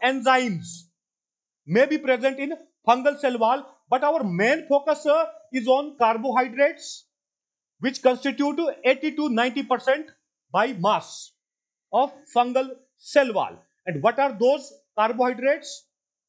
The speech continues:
Let us see. Carbohydrates.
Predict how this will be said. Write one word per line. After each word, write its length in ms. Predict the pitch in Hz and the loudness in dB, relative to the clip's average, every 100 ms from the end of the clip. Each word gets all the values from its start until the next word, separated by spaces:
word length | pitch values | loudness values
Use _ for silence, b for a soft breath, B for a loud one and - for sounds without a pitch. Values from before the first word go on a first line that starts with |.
| _ _ _ - | _ _ _ -4
Let 240 | 170 190 | -2 0
us 240 | 240 - | -4 -6
see. 340 | - 311 330 - _ _ _ _ _ _ _ _ _ _ _ _ _ _ _ _ _ _ _ _ _ _ _ _ _ _ _ _ _ _ _ _ _ _ _ _ _ _ _ _ _ _ _ _ - | -4 -4 -4 -12 _ _ _ _ _ _ _ _ _ _ _ _ _ _ _ _ _ _ _ _ _ _ _ _ _ _ _ _ _ _ _ _ _ _ _ _ _ _ _ _ _ _ _ _ 0
Carbohydrates. 1400 | 220 233 220 247 247 202 220 208 226 143 - - _ | 2 2 0 0 0 0 -2 -2 -4 -4 -12 -20 _